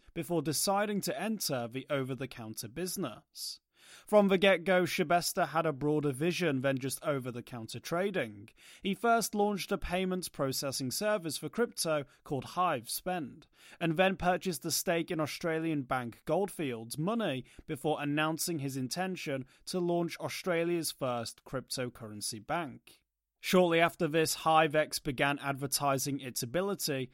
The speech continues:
to help bank initial coin offerings thanks to its partnership with Goldfields Money.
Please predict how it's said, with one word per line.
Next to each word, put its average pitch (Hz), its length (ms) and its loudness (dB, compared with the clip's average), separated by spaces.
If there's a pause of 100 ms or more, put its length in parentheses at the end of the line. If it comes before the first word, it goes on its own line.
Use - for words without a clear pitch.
(120)
to - 80 -2
help - 380 2
bank 170 320 2
initial 143 320 0
coin 135 280 -2
offerings 147 600 -2 (220)
thanks 196 340 -4
to - 80 -4
its 165 140 -4
partnership 165 600 -2
with 143 160 -6
Goldfields 120 720 -6
Money. 156 520 -4